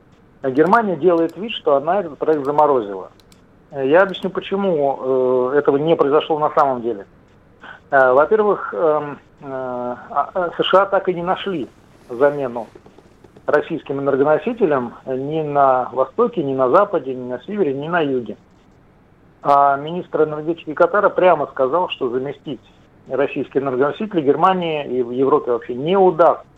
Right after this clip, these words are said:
Слишком много. Слишком большой процент Россия, э, поставляет энергоносителей в экономику Европы. Э,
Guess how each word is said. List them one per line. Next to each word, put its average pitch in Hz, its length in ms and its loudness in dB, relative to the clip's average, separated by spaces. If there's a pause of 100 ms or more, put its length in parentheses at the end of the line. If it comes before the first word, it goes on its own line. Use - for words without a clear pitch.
(420)
Слишком 143 300 -6
много. 147 420 0 (720)
Слишком 156 260 0
большой 156 300 2
процент 165 400 -2
Россия, 143 760 -2
э, 127 380 -2
поставляет 131 500 0
энергоносителей 127 920 -4
в 131 280 4
экономику 135 440 -2
Европы. 127 440 -2 (920)
Э, 156 320 4